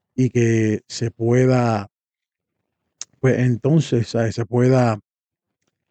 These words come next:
en-, dar a entender al oyente y al, y al, y al televidente, básicamente, lo que esté viendo por, por, por internet, este video, de qué es lo que pueden esperar, qué es lo que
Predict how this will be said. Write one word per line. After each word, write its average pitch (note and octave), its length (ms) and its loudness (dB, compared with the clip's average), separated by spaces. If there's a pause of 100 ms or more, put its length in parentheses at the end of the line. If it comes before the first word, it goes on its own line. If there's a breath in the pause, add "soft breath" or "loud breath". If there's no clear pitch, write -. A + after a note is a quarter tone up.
(840)
en-, A#2+ 340 0
dar A#2+ 180 2
a B2+ 40 4
entender A#2+ 580 0 (360)
al G#2+ 180 -6
oyente A2 680 -2 (120)
y A2+ 80 -6
al, A2+ 160 -2 (140)
y A2+ 100 -2
al, G#2+ 260 0
y G#2+ 120 -2
al G2+ 180 -6 (140)
televidente, A2+ 500 0
básicamente, A#2+ 320 -2
lo G#2+ 100 -2
que F#2+ 60 -10
esté A#2+ 220 -4
viendo A#2+ 340 2
por, A2 220 -2 (680)
por, A2 280 -2 (240)
por G#2+ 220 -2 (340)
internet, A#2+ 480 0 (580)
este B2+ 280 0
video, D#3+ 400 2 (120)
de A2+ 760 0 (420)
qué C#3 120 -2
es C3+ 40 2
lo C3 100 2
que C3 120 0
pueden B2+ 180 0
esperar, C#3 520 -2
qué B2+ 100 -4
es B2+ 80 0
lo B2 160 0
que G#2+ 340 -6